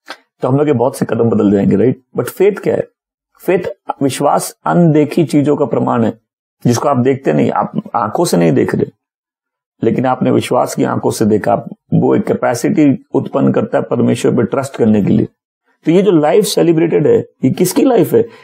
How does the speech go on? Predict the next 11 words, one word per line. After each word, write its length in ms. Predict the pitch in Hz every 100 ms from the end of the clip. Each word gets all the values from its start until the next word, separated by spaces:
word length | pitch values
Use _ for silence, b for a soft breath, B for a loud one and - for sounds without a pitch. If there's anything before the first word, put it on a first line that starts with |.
| B
ये 100 | 170
strong 640 | 196 - - 185 214 233
लोग 260 | 226 202 160
है। 100 | 120
आदमी 500 | - - 151 156 185
जितने 440 | 135 - - 190
भी 160 | 202 233
weak 380 | 156 156 185 -
परिस्थिति 520 | 160 156 - 170 165
में 120 | 147
रहे, 160 | 131 107